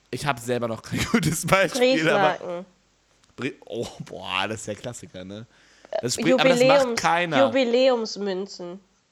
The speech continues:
Speaker 1: Wer, samm-, kennst du irgendwen, der Briefmarken sammelt?
Speaker 2: Nee, Jubiläumsmünzen, aber da hast du deine Nische.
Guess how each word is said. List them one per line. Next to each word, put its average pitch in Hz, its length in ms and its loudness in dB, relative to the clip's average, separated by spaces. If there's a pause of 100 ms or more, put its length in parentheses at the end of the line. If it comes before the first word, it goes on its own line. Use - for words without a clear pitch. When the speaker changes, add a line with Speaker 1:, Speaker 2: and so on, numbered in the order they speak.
(460)
Speaker 1:
Wer, 156 480 0 (340)
samm-, 180 320 -4
kennst - 380 -4
du 170 40 -2
irgendwen, 160 560 -2
der 139 120 0
Briefmarken 117 800 -8
sammelt? - 640 -12
Speaker 2:
Nee, 214 400 -2 (520)
Jubiläumsmünzen, 220 1080 0
aber 196 180 0
da 214 180 4
hast 269 220 0
du 247 60 0
deine 226 260 2
Nische. 220 480 -6